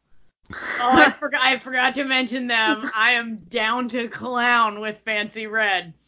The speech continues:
Speaker 2: Okay.
Speaker 1: They are
Speaker 2: So
Speaker 1: the biggest bait and switch I've ever seen in my life. It's amazing. I love it. Huge fan.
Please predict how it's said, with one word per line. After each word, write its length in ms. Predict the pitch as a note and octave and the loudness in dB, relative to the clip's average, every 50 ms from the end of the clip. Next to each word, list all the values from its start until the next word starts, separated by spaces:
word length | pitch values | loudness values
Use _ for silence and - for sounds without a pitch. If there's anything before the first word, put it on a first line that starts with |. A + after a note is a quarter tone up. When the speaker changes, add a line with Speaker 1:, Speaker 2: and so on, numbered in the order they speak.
| _ _ _ _ _ _ _ _ - | _ _ _ _ _ _ _ _ 2
Speaker 2:
Okay. 260 | - B3 G#3+ F#3 F3 | 4 4 6 4 4
Speaker 1:
They 200 | G#3 C#4 D4 D4+ | 4 4 6 8
are 100 | D4 C#4+ | 8 6
Speaker 2:
So 60 | C4+ A#3+ | 6 4
Speaker 1:
the 60 | A#3+ | 0
biggest 480 | - - C#4+ C#4+ C#4+ D4 C#4+ - F#3 | 0 0 0 0 2 0 -2 -4 -2
bait 240 | - C4+ B3+ C4+ B3 | 0 2 2 2 0
and 120 | B3 A#3+ G#3+ | -2 -6 -8
switch 340 | - A3+ A3+ A3+ G#3+ G#3+ | -8 -8 -8 -8 -6 -4
I've 180 | A#3+ G#3+ G#3+ G#3+ | -4 -4 -2 -2
ever 240 | A#3 A#3 A3 A#3+ A#3+ | -2 -2 -2 -4 -6
seen 260 | A#3+ - B3+ A#3+ A3+ | -6 -6 -6 -4 -4
in 80 | A3+ G#3+ | -2 -2
my 140 | G#3 G3+ G3+ | 0 0 0
life. 360 | G3+ G3+ A3 A#3 C4 C#4+ C#4+ - _ - _ | 0 0 0 2 2 0 -2 -4 _ -18 _
It's 180 | - G#3 G3+ G3 | -6 -6 -6 -6
amazing. 680 | F#3 F#3 G3+ A3 B3 B3+ A#3+ B3 C#4 C4+ C#4 C4+ C4 - _ _ _ _ _ _ - | -6 -6 -4 -2 -2 -2 -2 0 -2 0 0 0 -2 -4 _ _ _ _ _ _ -4
I 100 | G3 G#3 | -2 0
love 260 | G3+ G3 F#3 F3 - | 0 0 -2 -2 -4
it. 140 | - - - _ _ _ _ _ _ _ _ _ _ _ _ _ | -10 -16 -18 _ _ _ _ _ _ _ _ _ _ _ _ _
Huge 280 | - B3+ B3 A3+ - | -10 -8 -8 -8 -8
fan. 420 | - - G3+ F#3 - B1 - D#3+ | -8 -6 -4 -4 -4 -6 -8 -10